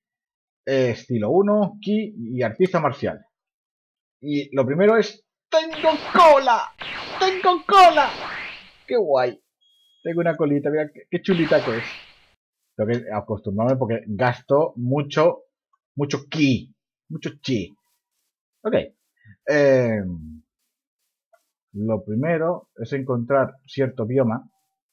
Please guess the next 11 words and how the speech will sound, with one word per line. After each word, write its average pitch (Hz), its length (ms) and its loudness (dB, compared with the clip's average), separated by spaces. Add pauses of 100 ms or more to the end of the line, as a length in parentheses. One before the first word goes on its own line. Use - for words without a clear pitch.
(840)
Y 107 60 -12
lo 104 100 -4
segundo 131 480 -2
es, 135 200 -4 (100)
al 95 140 -6
igual 120 280 -2
que 113 120 -4
el 101 100 -4
mod 113 240 -2
de 104 80 -4
Naruto, 127 560 -2